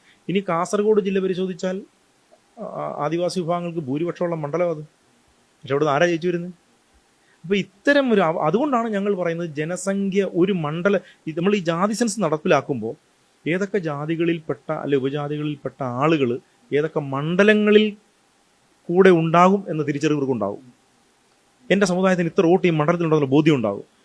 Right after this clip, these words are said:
അത് ബോധ്യപ്പെടാതിരിക്കാൻ വേണ്ടിയാണ് ജാതി സെൻസസ്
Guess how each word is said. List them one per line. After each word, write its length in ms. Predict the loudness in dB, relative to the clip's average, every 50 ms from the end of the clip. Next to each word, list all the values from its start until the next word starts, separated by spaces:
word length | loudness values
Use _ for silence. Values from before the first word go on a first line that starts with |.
| _ _ _ _ _ _ _ -2
അത് 220 | 0 2 2 2 2
ബോധ്യപ്പെടാതിരിക്കാൻ 1300 | 4 4 6 6 6 4 4 0 0 0 0 0 0 2 2 2 2 2 2 0 2 4 4 4 4 4
വേണ്ടിയാണ് 480 | 2 2 2 2 2 0 0 -2 -6 -10 -14 _ _ _ -8 -6
ജാതി 420 | -4 -4 -2 -2 -4 -2 -4 -4
സെൻസസ് 580 | -6 -6 -6 -6 -6 -6 -6 -6 -6 -6 -8